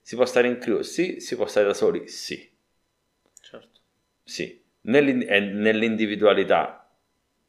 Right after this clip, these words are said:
Speaker 1: nella soddisfazione della tua individualità che trovi
Speaker 2: Mhm.
Speaker 1: una
Speaker 2: Sì, sì, sì.
Speaker 1: realizzazione.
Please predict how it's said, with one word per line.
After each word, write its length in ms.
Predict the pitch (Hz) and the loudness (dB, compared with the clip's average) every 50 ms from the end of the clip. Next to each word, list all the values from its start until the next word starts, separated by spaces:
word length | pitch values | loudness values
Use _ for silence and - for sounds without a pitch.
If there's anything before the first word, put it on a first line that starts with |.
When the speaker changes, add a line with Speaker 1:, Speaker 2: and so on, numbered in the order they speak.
| _ _ _ _ _ | _ _ _ _ _
Speaker 1:
nella 220 | - 95 90 87 87 | -8 -6 -2 -2 -2
soddisfazione 680 | 87 87 90 92 - - 98 90 - - 160 165 127 | -2 -4 -10 -10 -6 -2 -2 -2 -2 2 0 2 4
della 160 | 104 95 90 90 | 4 2 2 4
tua 140 | 113 117 | 4 2
individualità 840 | 110 107 107 104 104 101 98 92 101 104 131 123 107 82 - - - - | 2 2 0 -4 -4 0 0 0 2 4 4 4 4 4 2 -4 -14 -12
che 160 | - - - | -12 -12 -10
trovi 420 | - - 85 87 82 80 80 80 76 | -6 0 0 0 0 0 -2 -4 -4
Speaker 2:
Mhm. 280 | 139 131 - 135 123 139 | -6 -8 -8 -10 -12 -6
Speaker 1:
una 200 | - 98 98 95 | -4 0 4 4
Speaker 2:
Sì, 40 | 95 | 6
sì, 60 | 92 | 8
sì. 0 | 98 | 8
Speaker 1:
realizzazione. 1000 | 98 95 98 95 87 87 95 90 - - - - 92 85 80 80 80 80 - | 6 6 4 0 -2 0 0 0 0 -2 -2 0 0 0 0 -2 -4 -8 -12